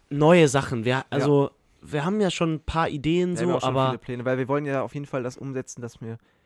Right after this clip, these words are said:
Speaker 2: also
Speaker 1: dass
Speaker 2: auch
Speaker 1: wir
Speaker 2: als Videopodcast vielleicht irgendwann
Speaker 1: Videopodcast machen, dass wir Leute einladen, also Leute, mit denen man mal wirklich was von hören will.
Speaker 2: Ja.
Speaker 1: So,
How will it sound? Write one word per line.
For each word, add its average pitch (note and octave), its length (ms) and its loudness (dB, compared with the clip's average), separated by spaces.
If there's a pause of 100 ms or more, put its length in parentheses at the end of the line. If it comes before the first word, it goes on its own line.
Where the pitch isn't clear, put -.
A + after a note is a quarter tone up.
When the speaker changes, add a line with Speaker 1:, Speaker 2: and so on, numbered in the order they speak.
(340)
Speaker 2:
also A#2+ 160 -10
Speaker 1:
dass - 80 -6
Speaker 2:
auch C3+ 40 0
Speaker 1:
wir B2 80 4
Speaker 2:
als A2+ 80 0
Videopodcast D#3 720 -4
vielleicht D3+ 220 -2
irgendwann D3+ 260 2
Speaker 1:
Videopodcast D3 460 -2
machen, C#3+ 320 -4
dass B2 240 -2
wir C3 80 0
Leute C#3+ 440 2
einladen, C3 520 -2
also A#2+ 260 -6
Leute, B2 340 2
mit B2 180 -2
denen C3 120 0
man A#2 120 0
mal A2+ 160 -2
wirklich B2+ 340 -10
was A#2+ 120 -6
von G2 200 -6
hören C#3 360 -4
will. D3+ 200 -2 (400)
Speaker 2:
Ja. A#2 180 -10 (140)
Speaker 1:
So, A#2+ 380 -2